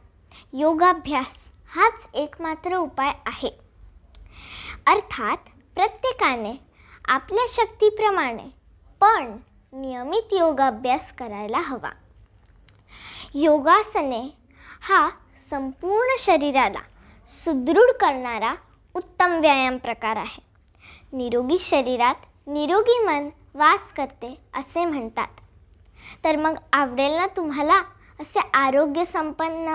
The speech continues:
असणे? कारण असा आरोग्य संपन्न व्यक्तीच देशाचा उत्तम नागरिक बनू शकतो. तर मग करणार ना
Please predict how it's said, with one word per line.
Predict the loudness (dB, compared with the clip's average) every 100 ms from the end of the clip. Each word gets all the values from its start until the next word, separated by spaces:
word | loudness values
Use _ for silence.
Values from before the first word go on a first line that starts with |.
| -6
असणे? | -8 -6 -6 -6 -8 _ -20 -10 4
कारण | 4 4 -2 -4
असा | -4 0
आरोग्य | 2 4 4 2 0 0
संपन्न | -2 -4 -6 -4 -6 -4
व्यक्तीच | -4 -4 -6 -4 -2 -2 -2 -20 _ -4
देशाचा | -4 -2 -6 -2 -4 -4
उत्तम | -10 2 2 2 -2
नागरिक | -4 -4 -6 -10
बनू | -10 -10
शकतो. | -10 -14 _ -20 -20 _ _ _ -20 -14 0
तर | 4
मग | 4
करणार | 4 2 2 4 4
ना | 4